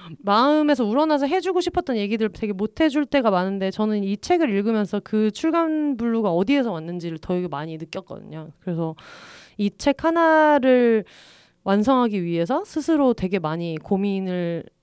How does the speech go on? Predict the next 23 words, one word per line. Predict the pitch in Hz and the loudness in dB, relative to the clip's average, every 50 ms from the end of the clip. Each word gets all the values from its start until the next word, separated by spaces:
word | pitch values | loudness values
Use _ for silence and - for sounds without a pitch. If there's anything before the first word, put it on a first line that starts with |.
| _ - | _ -6
했었을 | 226 269 - - - - 285 269 - - 269 | -6 -6 -6 -6 -4 -4 -4 -4 -4 -6 -8
것 | - - 226 | -8 -8 -10
같고 | - - - - _ - 208 269 311 - _ _ _ | -12 -12 -18 -20 _ -6 -6 -6 -6 -6 _ _ _
쓰면서 | - - - 294 294 302 294 262 254 220 | -14 -8 -4 0 2 2 2 2 2 0
너무 | 180 170 185 | 0 -2 -4
힘들었을 | 190 269 320 320 330 311 277 - - 233 | -4 -4 -4 -2 -2 -2 -4 -4 -6 -10
거라는 | - - 196 185 180 175 180 | -8 -6 -6 -6 -4 -6 -8
것도 | 170 170 165 - 170 | -8 -10 -10 -10 -8
많이 | 156 156 160 165 165 | -8 -6 -6 -6 -8
느껴지고 | 156 151 - - 196 185 160 170 170 233 269 | -10 -10 -8 -6 -6 -6 -6 -6 -6 -6 -6
근데 | 254 - 214 196 208 | -6 -6 -6 -6 -6
그럼에도 | - - 233 269 277 269 247 226 | -4 -2 -2 0 0 -2 -4 -6
불구하고 | - - - 190 185 - 220 202 196 190 190 | -8 -10 -10 -10 -6 -4 -4 -4 -4 -4 -6
그거를 | - - 185 175 185 175 180 180 180 175 - - - - - - - - - - - - _ _ _ - | -8 -8 -8 -6 -6 -4 -4 -4 -6 -8 -10 -16 -20 -20 -20 -20 -20 -20 -20 -20 -20 -20 _ _ _ -10
어떤 | 190 - - 202 185 180 170 | -10 -6 -4 -4 -4 -2 0
유머로 | 180 220 240 262 294 311 311 302 294 277 262 247 226 214 190 170 | 2 4 4 4 4 4 4 2 2 0 0 0 0 0 0 -2
만들어낼 | 170 170 180 196 208 220 208 185 170 | -2 -2 -2 -2 -2 0 0 -2 -2
수 | 165 - 185 | -4 -6 -8
있는 | 175 170 170 170 | -8 -6 -6 -4
게 | 160 | -4
어떤 | 151 156 - 170 165 | -4 -4 -4 -4 -6
재능이라고 | 151 - 185 180 196 190 185 175 165 156 160 | -4 -2 -2 -2 -2 -2 -4 -4 -6 -6 -6
생각하는데 | 151 - 240 254 254 - - 220 202 190 185 190 202 190 151 | -6 -6 -6 -6 -6 -8 -8 -8 -6 -6 -6 -6 -6 -6 -8